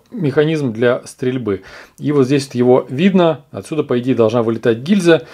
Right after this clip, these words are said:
и здесь этот патрон даже видно. Короче, сделано очень круто. Надеюсь, что быстро не сломается. А,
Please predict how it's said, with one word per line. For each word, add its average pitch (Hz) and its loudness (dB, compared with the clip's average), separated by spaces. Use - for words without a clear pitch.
и 117 -4
здесь 147 -2
этот 117 -4
патрон 123 2
даже 117 0
видно. 110 -6
Короче, 143 -4
сделано 139 2
очень 135 -4
круто. 185 0
Надеюсь, 139 -4
что 131 -4
быстро 139 -4
не 135 2
сломается. 127 -2
А, 110 0